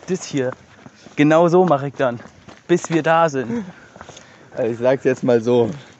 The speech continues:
Speaker 2: Das letzte Mal hab ich meinen Zweitschlüssel in Prag gesehen.
Speaker 1: Richtig.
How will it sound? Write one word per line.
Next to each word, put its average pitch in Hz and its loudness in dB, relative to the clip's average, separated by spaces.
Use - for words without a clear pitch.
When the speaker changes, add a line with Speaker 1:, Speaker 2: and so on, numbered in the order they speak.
Speaker 2:
Das - -20
letzte 127 0
Mal 123 0
hab 120 -4
ich 127 -4
meinen 120 0
Zweitschlüssel 123 -4
in 113 -4
Prag 120 0
gesehen. 156 0
Speaker 1:
Richtig. 151 -8